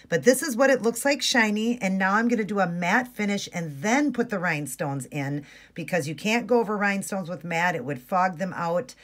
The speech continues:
So you gotta get it matte finish, let everything dry up, and then start putting the stones on. So this is what it looks like shiny. I'll show you guys in a moment what it looks like matted. Okay, and here's what it looks like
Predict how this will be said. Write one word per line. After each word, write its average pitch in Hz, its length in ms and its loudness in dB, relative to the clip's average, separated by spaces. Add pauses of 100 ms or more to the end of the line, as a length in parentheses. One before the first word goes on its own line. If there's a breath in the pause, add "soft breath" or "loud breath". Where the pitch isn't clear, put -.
(160 loud breath)
So 151 380 2
you 151 140 -2
gotta 170 220 2
get 156 180 0
it 156 300 -4
matte 214 320 2
finish, 208 400 -4
let 180 160 0
everything 180 340 -4
dry 165 280 0
up, 160 140 -2
and 151 120 -2
then 147 140 -2
start 147 260 -4
putting 151 260 -6
the 135 80 -6
stones 135 360 -8
on. 117 380 -8 (260 loud breath)
So 156 380 2
this 190 200 -2
is 240 100 -2
what 269 120 6
it 240 80 4
looks 254 200 -2
like 285 140 0
shiny. 254 560 2
I'll 160 120 -2
show 160 140 -4
you 160 80 -2
guys 147 220 -2
in 160 60 -2
a 156 60 -2
moment 143 300 -2
what 139 100 -4
it 123 60 -6
looks 123 220 -8
like 123 320 -6
matted. 120 560 -8 (1400)
Okay, 247 600 0
and 185 240 -2
here's 165 340 0
what 170 160 0
it 175 160 2
looks 143 320 -4
like 151 260 -2